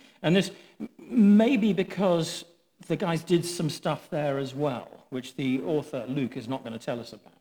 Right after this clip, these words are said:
You have to imagine that if, if you're a resident of Apollonia or Amphipolis and you're reading this, you might be a bit miffed to be left out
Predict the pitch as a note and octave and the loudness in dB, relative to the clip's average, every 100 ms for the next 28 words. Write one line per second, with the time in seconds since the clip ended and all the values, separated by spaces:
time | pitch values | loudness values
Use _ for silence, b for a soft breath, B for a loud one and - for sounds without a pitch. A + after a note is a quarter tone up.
0 | _ _ _ _ _ _ F#3 F#3+ F3 E3+ | _ _ _ _ _ _ -4 0 0 0
1 | C#3+ C#3 C#3 - - - F#3+ D3 C3 C3+ | -2 -2 -4 -8 -12 -8 -4 -4 -2 -4
2 | B2 A#2+ A#2 B2 G#2+ _ b b B2+ C#3 | -6 -8 -8 -8 -12 _ b b -8 -4
3 | B2+ B2 A#2 - G#2+ G#2 - A2 - - | -4 -4 -6 -8 -12 -12 -12 -10 -8 -8
4 | A#2+ - - A#2 A#2 A#2 D3 B2 G2 F#2+ | -10 -14 -12 -8 -8 -6 -4 -4 -8 -14
5 | G#2 E3 E3+ C#3 C#3+ D3+ E3 F3+ - - | -12 -6 -6 -4 -6 -6 -2 -2 -4 -12
6 | _ b - C3+ B2+ A#2+ G#3+ E3 G#2 - | _ b -6 -2 -2 -2 -4 -4 -6 -12